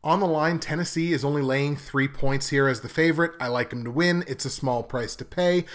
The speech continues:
Let's take Tennessee minus the three points. Total in the game set at forty-one and a half. I've got this game at, like, a high thirty, maybe pressing a forty. So this is pretty well a perfect total.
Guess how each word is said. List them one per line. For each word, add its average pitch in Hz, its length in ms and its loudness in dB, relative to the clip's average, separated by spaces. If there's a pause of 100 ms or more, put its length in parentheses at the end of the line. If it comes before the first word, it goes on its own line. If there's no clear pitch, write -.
(220)
Let's 165 240 -2
take 160 200 2
Tennessee 139 760 -2 (140)
minus 131 440 0
the 123 120 -6
three 117 240 -6
points. 147 520 -4 (440)
Total 240 220 6
in 233 80 4
the 208 60 2
game 190 200 4
set 190 160 0
at 156 80 -4
forty-one 156 540 2
and 147 100 -2
a 131 40 0
half. 139 400 2 (320)
I've 160 160 4
got 202 180 4
this 196 180 2
game 165 380 -2
at, 147 240 -2
like, 147 220 2
a - 180 -6
high 147 240 2
thirty, 143 720 2 (240)
maybe 143 400 0
pressing 165 460 0
a 143 80 0
forty. 151 480 0
So 147 120 -4
this 160 220 -2
is 175 80 -8
pretty 240 360 0
well 170 280 0
a 165 40 2
perfect - 500 -4
total. 156 440 -2